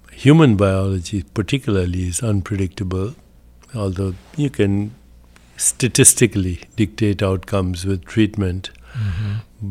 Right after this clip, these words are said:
Speaker 1: but you don't know where a p-, person falls on that spectrum. So one person can die given the same treatment, the other person can recover completely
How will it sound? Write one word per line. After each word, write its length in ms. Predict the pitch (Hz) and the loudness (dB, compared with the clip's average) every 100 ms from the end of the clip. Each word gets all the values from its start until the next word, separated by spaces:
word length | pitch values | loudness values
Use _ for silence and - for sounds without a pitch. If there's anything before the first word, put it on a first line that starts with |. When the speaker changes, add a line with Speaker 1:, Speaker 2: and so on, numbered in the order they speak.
| 95 | -4
Speaker 1:
but 340 | 110 107 110 104 - - - | 0 2 2 -2 -10 -10 0
you 120 | 113 | 2
don't 260 | 117 113 | 6 6
know 220 | 104 101 92 | 4 4 2
where 300 | 90 98 98 | 0 0 -2
a 60 | |
p-, 160 | 92 - - - | -6 -12 -12 -2
person 420 | 107 - 104 92 | 4 6 4 2
falls 400 | 104 98 92 - | 2 2 2 0
on 120 | 98 | 0
that 140 | 95 | 0
spectrum. 540 | - - 113 - 101 92 | -2 2 2 2 -2 -2
So 80 | 95 | -2
one 240 | 98 101 | -2 -2
person 380 | 90 98 - 95 | -2 -4 -2 -4
can 200 | 92 90 | -4 -2
die 240 | 95 92 95 | 0 0 -2
given 300 | 92 95 90 | -2 -2 -2
the 100 | 90 | -4
same 240 | 101 92 | -4 -4
treatment, 460 | 85 95 98 98 92 | -6 -8 -4 -4 -4
the 100 | 92 | -4
other 160 | 92 | -6
person 420 | 90 90 - 98 | -6 -8 -6 -6
can 340 | 87 92 90 98 | -6 -8 -8 -8
recover 380 | 98 - 95 98 | -6 -2 -2 -2
completely 640 | - 101 147 131 - | -2 0 2 2 -2